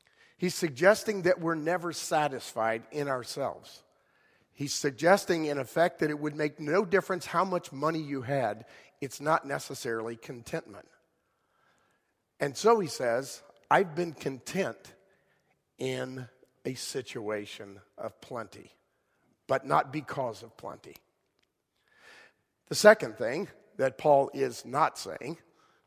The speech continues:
first, he's not saying that plenty is the key to contentment. He is also not saying, and this one we get off track on, I believe.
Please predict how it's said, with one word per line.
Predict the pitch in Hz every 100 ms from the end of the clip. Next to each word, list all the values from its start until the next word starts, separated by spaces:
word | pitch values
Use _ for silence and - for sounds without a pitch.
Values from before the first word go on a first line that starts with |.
| _ _
first, | - 151 143
he's | 143 117
not | 98 120 147 -
saying | - 95 113 127
that | 117 -
plenty | - 175 170 101 104 127 _ -
is | 123 113
the | 117
key | - 120 110 110 107
to | 101
contentment. | 104 92 101 73 135 - _ _ _ _ _ _ _
He | - 185
is | 160
also | 196 254 - 196 175
not | 147 160 -
saying, | - 107 92 113 127 - - _
and | 170 156
this | 180 254 226
one | 214
we | 190 160
get | 123 160 165 -
off | 139 139
track | - 123 110
on, | 110 90 -
I | 113
believe. | 117 127 120 87 -